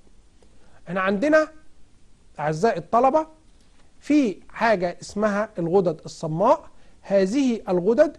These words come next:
بتفرز هرموناتها في الدم مباشرة، وبالتالي يبقى الأعضاء اللي هتستقبل هذه الهرمونات هي اللي هيبدأ يقع عليها تأثير هذه الهرمونات وهتبدأ تأدي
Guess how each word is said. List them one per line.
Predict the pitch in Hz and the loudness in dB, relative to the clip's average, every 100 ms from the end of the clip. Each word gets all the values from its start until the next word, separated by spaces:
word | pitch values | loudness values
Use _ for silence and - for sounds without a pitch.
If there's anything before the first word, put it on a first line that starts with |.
| - - - | -18 -16 -8
بتفرز | 170 277 - 190 170 143 | -4 -4 -4 -4 -4 -4
هرموناتها | 190 196 180 185 226 233 233 240 - - | -2 -2 0 -2 -4 -4 -4 -6 -12 -10
في | 214 233 233 - | -2 -2 -2 -6
الدم | 156 147 233 247 220 190 | -6 2 4 4 2 0
مباشرة، | 180 180 160 196 156 - - - - - - | 0 0 -2 -4 -6 -8 -18 -20 -20 -14 -4
وبالتالي | 180 175 - 214 240 262 320 311 - - - | -2 -2 -4 0 2 4 2 -2 -12 -20 -6
يبقى | 185 180 185 | -4 -4 -6
الأعضاء | 175 160 170 247 220 - - | -6 -2 4 6 6 2 -8
اللي | 185 170 | -6 -4
هتستقبل | 160 165 165 - 277 185 175 156 | -4 -6 -8 -2 -2 0 -2 -2
هذه | 180 175 233 226 170 - | -2 -2 -2 -2 -4 -4
الهرمونات | 214 175 202 185 180 214 294 - - - - | -2 -2 -2 -2 -2 0 -2 -6 -20 -8 0
هي | 285 254 | 4 4
اللي | 214 | 2
هيبدأ | 185 233 208 214 | 0 -2 0 0
يقع | 196 240 196 | 0 -4 -4
عليها | 170 214 226 | -4 -2 -2
تأثير | 196 170 - 220 | -6 -10 -8 -4
هذه | 202 185 233 | -4 -4 -2
الهرمونات | 214 214 208 214 277 302 - - - | -2 -2 0 0 -2 -4 -10 -20 -8
وهتبدأ | 180 190 247 202 214 233 - - - | -4 -2 -2 0 0 0 -4 -20 -12
تأدي | - - 180 185 208 | -2 0 0 -2 -4